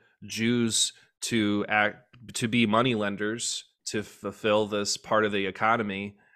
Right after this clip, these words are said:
Um, so you ha-, yeah, there is, it's a historical fact that Jews historically have been associated with the banking industry, but that's because the Christian powers at that time, uh,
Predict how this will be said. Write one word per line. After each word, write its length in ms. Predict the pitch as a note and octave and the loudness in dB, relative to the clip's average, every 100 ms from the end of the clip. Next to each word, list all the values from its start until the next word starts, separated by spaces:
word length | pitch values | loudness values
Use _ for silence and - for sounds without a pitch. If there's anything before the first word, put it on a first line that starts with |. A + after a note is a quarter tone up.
| _ _ _ _ _ _ _ F#2 | _ _ _ _ _ _ _ -10
Um, 280 | G2 G2+ G2 | -10 -10 -12
so 360 | - B2+ A#2 G#2+ | 2 4 4 2
you 200 | A2+ A2+ | -6 0
ha-, 140 | B2 | 0
yeah, 240 | A#2 C#3 A2 | 2 2 2
there 180 | G#2+ | 2
is, 300 | A#2 A#2+ - - | 0 0 -4 -8
it's 240 | - G#2 A2+ | -10 -2 -2
a 60 | |
historical 520 | G#2 - A#2+ A2 A2 | 0 2 4 4 4
fact 360 | G#2+ G#2+ G#2+ G#2+ | 0 2 2 2
that 160 | G#2+ G2 | -2 -4
Jews 420 | - G#2 G2+ - | -4 -4 -2 -4
historically 600 | G2+ - G2 F#2+ G2 G2 | -4 -4 -2 -4 -4 -4
have 120 | G2 | -2
been 140 | G2 G2 | -2 -4
associated 580 | F#2+ - F#2 - F#2+ | -4 -4 -4 -4 -4
with 120 | F#2 F#2 | -4 -4
the 60 | |
banking 320 | G2+ B2 G#2 G2 | -2 -2 -2 -6
industry, 480 | F#2 G2 - G2+ G2+ | -4 -4 -2 -2 2
but 60 | |
that's 180 | G2+ G2+ | 2 2
because 640 | - - A2+ A2 G#2+ G2+ - | -4 -2 4 4 4 2 -4
the 80 | |
Christian 600 | G2 - A#2 - G2+ F#2+ - - | -4 -2 -2 -2 -2 -4 -6 -12
powers 460 | - A#2 A#2 A2 A2 | 2 4 6 6 4
at 100 | G2+ | 2
that 180 | F#2+ F2+ | 0 -2
time, 420 | G2 F#2+ F#2+ F#2 - _ _ - - _ _ _ | 0 0 -2 -6 -14 _ _ -20 -20 _ _ _
uh, 180 | F2+ F2 | -10 -10